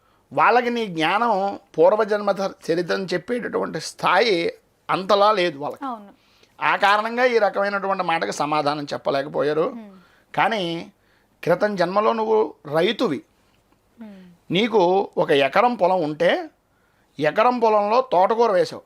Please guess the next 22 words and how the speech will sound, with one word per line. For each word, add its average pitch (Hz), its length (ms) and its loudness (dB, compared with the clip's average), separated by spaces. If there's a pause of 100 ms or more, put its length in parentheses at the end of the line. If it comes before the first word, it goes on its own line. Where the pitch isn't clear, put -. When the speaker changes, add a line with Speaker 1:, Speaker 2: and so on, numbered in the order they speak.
(400)
Speaker 2:
మ్మ్. 202 220 -20 (540)
Speaker 1:
ఈ 185 80 -6
తోటకూరలో 214 1120 2 (440)
అమ్మి 214 500 -2
జీవనాన్ని 208 800 0 (200)
గడిపేటటువంటి 165 640 -4
వాడివి, 104 220 -12 (540)
నీ 185 80 -4
కుటుంబాన్ని 214 640 0
పోషించేవాడివి. 151 720 -4 (840)
కొంతకాలానికి 202 1120 0
నీకు 202 220 -8
డబ్బు 156 340 -2
మీద 220 260 -2
వ్యామోహం 190 640 0
తగ్గింది, 165 440 -4 (640)
Speaker 2:
మ్మ్. 185 180 -10
Speaker 1:
నలుగురికి 226 460 2
ఉపయోగపడాలి 202 840 2
అనే 190 160 -4
ఆలోచన 196 520 0
కలిగి 170 600 -2